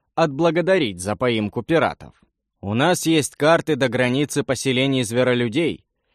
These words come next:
Если бы вы могли дать нам карты более южных морей и островов, это очень помогло бы. Для торговли? Недоверчиво прищурился командир. «Конечно, господин!» Чуть заметно улыбнулся Борис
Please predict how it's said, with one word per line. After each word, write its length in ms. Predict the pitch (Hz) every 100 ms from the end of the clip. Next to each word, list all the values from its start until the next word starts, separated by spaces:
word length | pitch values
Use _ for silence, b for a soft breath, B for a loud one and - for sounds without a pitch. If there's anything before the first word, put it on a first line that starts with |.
| _ _
Если 440 | 95 143 190 - 180
бы 140 | 165
вы 100 | 170
могли 400 | 170 143 151 165
дать 280 | 123 156 -
нам 200 | 143 120
карты 560 | 151 160 - 147 127 - _ -
более 500 | 127 214 147 104 98
южных 460 | 139 110 110 -
морей 360 | 117 120 135 123
и 160 | 117
островов, 760 | 123 107 - 110 107 214 214 _ _ _ _
это 320 | - 120 143 143
очень 320 | 151 - 143
помогло 520 | 147 127 117 127 220
бы. 200 | 170 78 _ _ _ _ -
Для 320 | 90 123 120
торговли? 720 | - 107 87 123 202 240 135 - _ _ _ _
Недоверчиво 720 | 120 143 131 123 113 - 117 110
прищурился 640 | 131 131 123 110 107 -
командир. 580 | 127 143 175 123 90 - _ _ _ -
«Конечно, 600 | 110 104 101 170 - 226
господин!» 640 | 190 - 127 92 85 78 _ _ _ _ _
Чуть 280 | - 151 113
заметно 460 | 123 123 120 113 110
улыбнулся 560 | 110 104 110 101 104
Борис 480 | 92 95 147 156